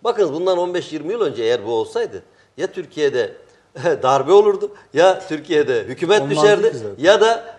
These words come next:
Speaker 1: e, işte bir şeyler olurdu. Yani hani şimdi
Speaker 2: Oraya
Speaker 1: artık
Speaker 2: kadar gelmezdi.
Speaker 1: Yani buraya, bu, e, bunlar olmayan bir Türkiye'ye artık var ve Türkiye dışarıda, içeriden bizim gördüğümüzden çok daha büyük görünüyor. Bunu çok net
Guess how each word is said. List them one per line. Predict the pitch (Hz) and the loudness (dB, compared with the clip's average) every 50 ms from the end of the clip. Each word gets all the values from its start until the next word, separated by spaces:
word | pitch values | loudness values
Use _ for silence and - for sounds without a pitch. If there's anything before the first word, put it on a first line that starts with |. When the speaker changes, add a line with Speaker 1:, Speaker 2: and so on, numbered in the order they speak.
| - | -8
Speaker 1:
e, | - 160 175 175 175 175 180 | -4 -4 -2 -2 -4 -6 -8
işte | 185 - 226 233 | -10 -6 -6 -6
bir | 190 - | -4 2
şeyler | - 233 226 226 220 | 4 4 6 6 6
olurdu. | 190 156 135 113 95 82 - | 6 4 4 0 -2 -8 -8
Yani | 98 120 143 156 151 127 98 - - - - - | 0 4 4 4 4 4 -2 -8 -12 -18 -8 -4
hani | 151 160 156 120 - - - - _ | -2 -2 -2 -2 -6 -8 -16 -20 _
şimdi | - 247 277 302 | -14 -10 -4 -2
Speaker 2:
Oraya | 143 143 - | 0 0 2
Speaker 1:
artık | - - | 0 0
Speaker 2:
kadar | - - 156 156 151 | -2 -2 0 0 -2
gelmezdi. | 139 139 147 143 143 147 151 147 135 - - - - - 214 | 0 0 0 0 0 -2 -6 -6 -6 -8 -12 -14 -8 -2 2
Speaker 1:
Yani | 185 196 196 156 208 190 - - | 2 2 2 2 -2 -10 -14 -10
buraya, | 135 190 254 294 294 254 165 156 175 | -8 -6 -6 -4 -4 -4 -4 -6 -6
bu, | 247 302 320 269 - - - 165 | -6 -6 -6 -6 -10 -12 -6 -4
e, | 165 170 165 165 160 156 151 147 135 - _ _ _ _ | 0 0 2 0 0 0 -2 -4 -6 -10 _ _ _ _
bunlar | - 113 104 139 202 254 285 320 302 226 | -20 -16 -10 -10 -8 -6 -2 -2 -2 -2
olmayan | 175 151 156 185 220 233 196 160 139 127 120 | -2 -4 -6 -6 -6 -4 -2 -2 -2 -2 -4
bir | 120 113 | -8 -14
Türkiye'ye | - - 120 101 _ - 135 143 139 113 | -14 -16 -20 -20 _ -8 -6 -6 -4 -6
artık | 104 101 - - 98 - - | -6 -10 -12 -14 -20 -20 -16
var | 90 90 98 | -14 -12 -10
ve | 127 165 | -10 -10
Türkiye | - 220 233 196 - 127 - 127 | -10 -10 -12 -10 -6 -6 -6 -6
dışarıda, | 135 - - 180 190 196 143 139 160 - - - _ _ _ _ _ _ | -6 -2 2 2 2 2 2 0 -2 -2 -4 -20 _ _ _ _ _ _
içeriden | - 131 - 180 180 180 180 202 196 165 | -18 -8 0 0 0 2 0 -2 -4 -4
bizim | 147 143 190 214 185 | -8 -12 -10 -10 -8
gördüğümüzden | 139 147 143 135 139 143 147 156 156 | -4 -4 -4 -4 -4 -8 -8 -8 -10
çok | 147 - 170 - - | -8 -8 -10 -8 -6
daha | 151 139 135 113 | -2 -2 -2 -2
büyük | 117 135 127 - | -4 -12 -12 -10
görünüyor. | - 113 92 78 85 - - _ - | -12 -12 -12 -12 -16 -20 -20 _ -10
Bunu | 120 139 151 | -8 -8 -6
çok | - 170 160 - - | -6 -8 -10 -6 -4
net | 165 165 156 | -4 -4 -4